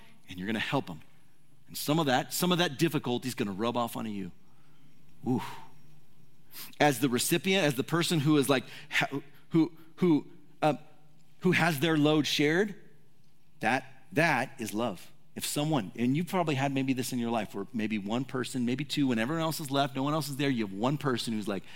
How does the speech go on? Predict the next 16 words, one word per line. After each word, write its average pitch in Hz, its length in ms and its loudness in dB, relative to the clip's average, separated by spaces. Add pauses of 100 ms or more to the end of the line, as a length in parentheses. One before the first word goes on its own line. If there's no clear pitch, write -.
"Hey, 90 220 -6 (220)
I'm 98 100 -2
not 92 160 2
gonna 71 120 -4
leave, 73 160 -4
I'm 87 80 -2
here." 76 220 -6 (960)
And, 113 220 0
and 139 100 6
you're 160 140 8
indebted 123 320 4
to 127 60 0
them 123 140 2
forever 107 360 -2
'cause, 95 200 -6
like, 98 200 -2